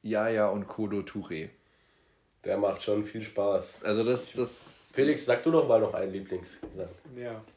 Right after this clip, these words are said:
Speaker 3: da hast du mich ja
Speaker 1: Walking in the Taylor Wonderland, sagst doch du immer.
Speaker 3: Der ist nicht schlecht, ja.
Speaker 1: Ja, ja.
Speaker 3: Ich würd gerne auch mal vor Ort sein und das mitsingen, vor
Speaker 1: Mhm.
Speaker 3: allem. Das wär eigentlich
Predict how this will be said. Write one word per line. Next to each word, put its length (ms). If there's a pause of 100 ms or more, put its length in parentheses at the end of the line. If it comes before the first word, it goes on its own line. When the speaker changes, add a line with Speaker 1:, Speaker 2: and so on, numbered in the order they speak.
(320)
Speaker 3:
da 140
hast 180
du 60
mich 200
ja 100
Speaker 1:
Walking 360
in 100
the 100
Taylor 380
Wonderland, 580
sagst 280
doch 80
du 180
immer. 260 (320)
Speaker 3:
Der 180
ist 140
nicht 160
schlecht, 380
ja. 140
Speaker 1:
Ja, 80 (260)
ja. 180 (400)
Speaker 3:
Ich 180
würd 200
gerne 260
auch 120
mal 160
vor 140
Ort 200
sein 240
und 100
das 140
mitsingen, 540
vor 100
Speaker 1:
Mhm. 60
Speaker 3:
allem. 260 (140)
Das 240
wär 120
eigentlich 380